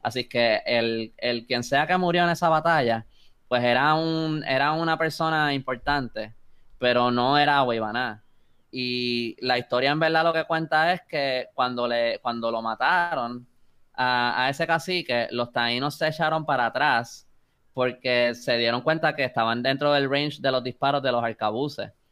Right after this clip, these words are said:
Y ahí entonces los españoles se retiraron, porque parece que ahí ellos dijeron como que, "Ah, diablo, aquí, aquí entonces no", como que ya había, ya parece que habían sostenido unas cuantas pérdidas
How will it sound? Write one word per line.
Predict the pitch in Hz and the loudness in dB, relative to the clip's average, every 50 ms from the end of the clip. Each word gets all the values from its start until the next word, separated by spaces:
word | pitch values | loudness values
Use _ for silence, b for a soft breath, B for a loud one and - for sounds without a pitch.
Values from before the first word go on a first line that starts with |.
| _ _ _ _ _ | _ _ _ _ _
Y | - 120 123 | -4 -2 0
ahí | 123 120 117 117 123 | 0 2 2 2 2
entonces | 131 139 - 156 160 160 170 160 | 0 2 0 0 0 2 0 2
los | 160 151 139 135 127 | 2 2 2 2 2
españoles | 120 - - 120 113 113 117 127 160 190 185 151 135 - | 0 -2 -2 -2 -2 0 0 0 2 2 2 0 0 -2
se | 131 120 | -2 -2
retiraron, | 123 113 - 113 110 113 117 113 107 104 107 113 117 _ | -2 -4 -4 -2 0 0 0 0 -2 -4 -10 -14 -14 _
porque | - 113 110 - 120 113 110 110 110 | -10 -10 -6 -4 -2 0 0 0 0
parece | 117 113 110 110 - 127 120 | 0 -2 -2 -2 -2 -2 -2
que | 135 | 0
ahí | 135 135 139 139 | 0 0 0 0
ellos | 143 139 139 135 127 | 0 0 0 -2 -2
dijeron | 135 131 139 143 143 | -2 -2 -2 -2 -2
como | 143 135 131 127 | -4 -4 -6 -4
que, | 123 | -2
"Ah, | 117 127 131 127 - - | -2 -2 -2 -4 -6 -4
diablo, | 120 123 123 123 | -2 0 0 0
aquí, | 113 110 113 - | -2 -4 -6 -8
aquí | - 120 110 113 | -6 -6 -6 -8
entonces | 113 110 110 113 131 131 | -10 -10 -8 -8 -6 -6
no", | 135 139 131 127 127 120 | -4 -2 -2 -2 -4 -4
como | - 120 117 117 | -6 -8 -6 -4
que | 117 117 | -4 -2
ya | 113 110 | 0 0
había, | 110 113 120 120 117 | 0 0 0 0 0
ya | 120 117 | 0 0
parece | 117 117 113 139 131 | 0 -2 -2 -2 -2
que | 139 | 0
habían | 139 139 139 135 | 0 0 0 -2
sostenido | - 143 - - 135 135 139 139 | -2 -6 -6 -6 -4 -4 -2 -2
unas | 139 139 131 | -2 -2 -2
cuantas | - 139 139 - 135 - | -2 -4 -4 -4 -6 -4
pérdidas | - 143 143 147 135 131 117 113 110 | -2 -4 -2 -2 -2 -4 -4 -4 -6